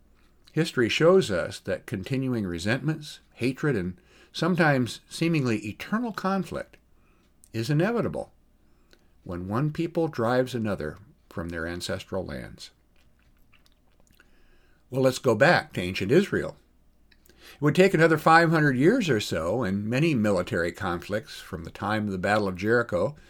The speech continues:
for the promise of Israel to become a great nation to be fulfilled. That happened in about a thousand B C under the leadership of King David.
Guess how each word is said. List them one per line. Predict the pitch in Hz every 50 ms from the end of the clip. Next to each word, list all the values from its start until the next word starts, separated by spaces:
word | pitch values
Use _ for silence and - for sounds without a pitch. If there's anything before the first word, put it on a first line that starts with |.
| - - - - _ _ - _ - _ _ _ _ -
for | - 123
the | 117 120
promise | - - 160 180 190 196 185 - 185
of | 160
Israel | 165 165 160 156 160 160 151 147
to | 151 123
become | 117 123 - - 98 92 92 98 95 -
a | 104 95
great | 87 101 110 113 - 101
nation | 98 90 87 - - 85 85 80
to | 85
be | 87 87 78
fulfilled. | 76 - 82 76 - - 64 58 - - - - - - - - _ _ _ _ _ _ _ _ _ _ _ _ _ - _ _ _ _ _ _
That | - 101 92
happened | 104 117 110 117 - 135 123 123 120 113
in | 98 95
about | 95 110 117 - - - -
a | - -
thousand | - 143 147 156 156 160 156 147
B | 156 - 147
C | - - 160 135 104 98
under | 101 107 110 110
the | 113
leadership | 139 143 143 143 - - 156 151 -
of | 151 -
King | - 170 170 160
David. | 170 170 180 185 131 80